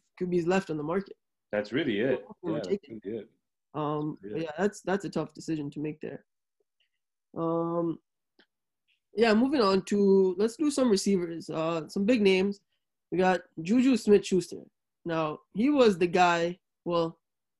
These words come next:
Speaker 1: he was supposed to be the guy. He was the second guy when Antonio Brown was there, and it looked like a good O B J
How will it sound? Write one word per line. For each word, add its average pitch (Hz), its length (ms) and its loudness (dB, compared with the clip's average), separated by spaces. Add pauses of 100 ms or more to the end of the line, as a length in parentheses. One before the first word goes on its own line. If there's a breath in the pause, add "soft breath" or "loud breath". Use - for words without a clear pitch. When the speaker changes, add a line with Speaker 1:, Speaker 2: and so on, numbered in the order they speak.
(420)
Speaker 1:
he 196 60 -2
was 208 120 0
supposed 262 260 0
to 175 60 -10
be 160 60 -12
the 156 100 -8
guy. 139 300 -8
He 185 80 -6
was 180 100 -2
the 170 80 -6
second 247 360 0
guy 185 220 4
when 170 180 -2
Antonio 180 340 2
Brown 170 240 0
was 170 120 -4
there, 170 140 0
and 160 100 -2
it 165 80 -2
looked 240 180 2
like 214 160 0
a 185 80 -2
good 185 280 0 (160)
O 190 100 2
B 190 140 -2
J 180 360 4